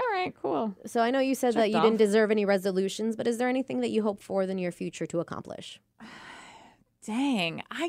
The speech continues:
Speaker 1: you know
Speaker 2: Whether it's something like go on another vacation or, you know, start,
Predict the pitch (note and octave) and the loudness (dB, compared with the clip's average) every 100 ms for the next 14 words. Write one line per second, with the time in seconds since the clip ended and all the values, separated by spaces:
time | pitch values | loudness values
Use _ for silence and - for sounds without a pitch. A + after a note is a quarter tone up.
0 | D4 F#4 F#4 F4+ E4 E4 F4+ E4+ F4 D#4 | 0 4 6 6 6 4 2 2 2 2
1 | C#4 - _ _ D4 D4+ D#4+ D#4+ E4 F#4 | 2 -2 _ _ 2 6 6 4 4 0
2 | F#4 G#4 F4+ D4+ C4+ A#3+ A3 G#3+ - A#3+ | 2 2 2 2 4 4 2 2 6 6
3 | B3 B3+ B3+ B3+ B3 B3 - _ _ - | 8 6 4 4 2 -2 -8 _ _ 0
4 | B3+ B3+ B3 B3 A#3+ A#3+ A#3 - - _ | 4 6 6 4 6 6 4 2 -10 _
5 | _ _ _ - - B3+ C#4 | _ _ _ -12 0 2 2